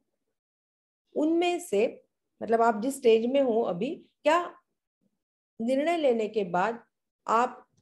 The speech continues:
आनंद के साथ, समाधान के साथ, तृप्ति के साथ हमेशा रह पाए हो या फिर उससे आप विलग रहे हो, आप दूर रहे हो? ओके, so एक मैं आपको एक एग्जांपल बताती हूँ। एक, अ,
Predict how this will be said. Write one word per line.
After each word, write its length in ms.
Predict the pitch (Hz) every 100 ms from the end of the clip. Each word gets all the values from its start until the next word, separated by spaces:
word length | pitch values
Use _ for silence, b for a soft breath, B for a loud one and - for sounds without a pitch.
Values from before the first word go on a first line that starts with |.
| _
आनंद 460 | 196 240 294 311 302
के 180 | 233 190
साथ, 340 | 196 185 190 190 - _ _ -
समाधान 640 | 214 214 220 214 262 277
के 120 | 262
साथ, 240 | 247 175 175 - _ _ -
तृप्ति 400 | 262 262 311 311
के 220 | 233 196
साथ 280 | - 180 185 185 _ -
हमेशा 380 | 226 220 240 240
रह 280 | 208 202
पाए 300 | 233 247 247
हो 320 | 254 269 - - 208
या 100 | 208
फिर 160 | 247
उससे 260 | 226 226 247
आप 180 | 240 214
विलग 420 | 190 202 214 214
रहे 200 | 220 214
हो, 140 | 214
आप 200 | 247 208
दूर 340 | 185 180 208 202
रहे 240 | 180 165
हो? 140 | 156 160
ओके, 1500 | - _ _ _ _ _ _ _ _ _ _ _ _ 240 262 - _ b b b b -
so 420 | 349 381 415 - B _ -
एक 140 | 262 262
मैं 120 | 277
आपको 400 | 269 269 285 -
एक 160 | 254
एग्जांपल 540 | - 220 202 202 208 254
बताती 440 | 214 196 202 202
हूँ। 260 | 240 247 -
एक, 320 | 214 214 -
अ, 420 | 202 202 196 190